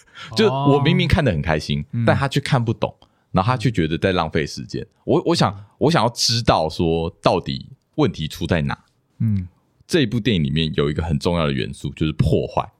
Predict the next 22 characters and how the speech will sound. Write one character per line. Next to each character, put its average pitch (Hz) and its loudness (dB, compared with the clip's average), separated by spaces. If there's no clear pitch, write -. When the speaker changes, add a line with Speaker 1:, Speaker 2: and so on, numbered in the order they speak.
Speaker 3:
嗯。 107 0
Speaker 1:
哦 190 -2
哟。 196 -2
Speaker 2:
我 110 0
觉 120 2
得 180 0
是 - -4
不 147 0
是 127 0
男 92 2
生 151 0
比 117 -2
较 107 0
懂 80 -2
这 - -4
个 76 0
破 - -2
坏 90 0
的 - -8
浪 90 0
漫？ 71 -2
诶， 104 2